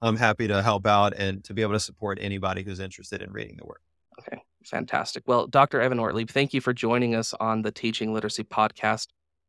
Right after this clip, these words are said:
Speaker 2: Final question, when you look out over this literacy landscape, what is currently filling your literacy cup?
Speaker 1: For me, it's all about, uh, literacy with special populations. And what I mean by that,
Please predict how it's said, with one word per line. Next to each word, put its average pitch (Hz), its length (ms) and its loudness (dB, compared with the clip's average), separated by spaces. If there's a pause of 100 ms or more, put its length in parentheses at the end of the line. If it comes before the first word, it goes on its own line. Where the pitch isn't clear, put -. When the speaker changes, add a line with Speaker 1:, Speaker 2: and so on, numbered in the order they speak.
Speaker 2:
Final 156 280 4
question, 139 460 6
when 123 120 4
you 117 100 2
look 147 180 4
out 143 180 6
over 127 300 6
this 117 380 2 (120)
literacy 135 540 6
landscape, 117 720 2 (160)
what 143 300 6
is 131 360 4
currently 127 460 4
filling 120 320 4
your 110 140 2
literacy 98 420 -2
cup? - 240 -6 (480)
Speaker 1:
For 117 180 2
me, 143 340 6
it's 120 260 -2
all 117 220 2
about, 110 400 6 (580)
uh, 98 280 0
literacy 135 520 4
with 98 160 2
special 104 400 -2
populations. 92 840 -8
And 98 100 -8
what 113 120 0
I 107 100 2
mean 117 280 4
by 110 200 6
that, 110 300 2